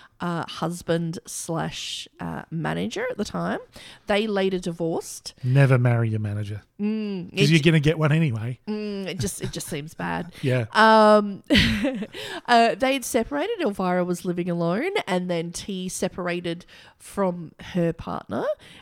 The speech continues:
Speaker 1: And the two ladies just were started living together, just as friends. Just T had
Speaker 2: Oh, the old nineteen forties euphemism.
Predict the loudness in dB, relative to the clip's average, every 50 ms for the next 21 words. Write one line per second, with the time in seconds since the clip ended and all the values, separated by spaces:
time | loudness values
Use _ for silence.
0 | _ _ 0 2 4 4 4 2 4 4 4 2 4 0 -2 0 0 0 0 0
1 | -2 -2 -4 -4 -4 -4 -6 -6 -8 -2 0 0 0 0 -2 -4 0 0 0 0
2 | 0 0 0 2 2 0 0 -2 -2 -2 -2 -4 -6 -6 -4 -2 -2 0 0 -2
3 | -2 -2 -4 -6 -4 -2 -2 -2 -2 -4 -6 0 0 2 2 0 -2 -6 -8 -6
4 | -4 -4 -4 -4 -2 -2 -2 0 2 4 6 6 6 6 6 4 4 4 2 2
5 | 2 2 2 0 2 2 2 4 4 2 2 2 0 0 0 0 2 2 2 0
6 | -2 -2